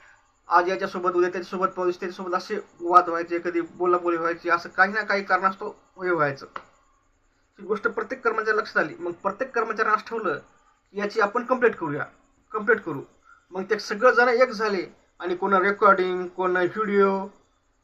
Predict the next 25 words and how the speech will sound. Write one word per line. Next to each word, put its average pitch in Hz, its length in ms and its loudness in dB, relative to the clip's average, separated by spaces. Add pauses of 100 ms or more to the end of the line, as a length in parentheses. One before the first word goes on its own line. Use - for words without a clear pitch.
अशा 196 260 2
माध्यमातून 220 640 2 (100)
ही 240 180 -8
सर्व 247 400 2 (200)
त्या 226 80 0
मालकाला, 190 420 4 (540)
याला 185 120 -6
दाखवली. 160 400 -2 (400)
याचं 165 200 -6
वागणं, 160 400 2
बोलणं, 160 320 0
राहणं, 151 300 -4 (1300)
याचं 175 240 -2
वागणं, 170 440 4
बोलणं, 165 260 0
राहणं 170 280 2
हे 175 80 -2
सर्व 196 320 -2
काही 214 160 0
दाखवल्यामुळं 196 560 0 (560)
यानं 175 200 -2
जी 214 180 -4
नोकरकी 240 400 -2
होती 226 200 0
याची, 202 280 -2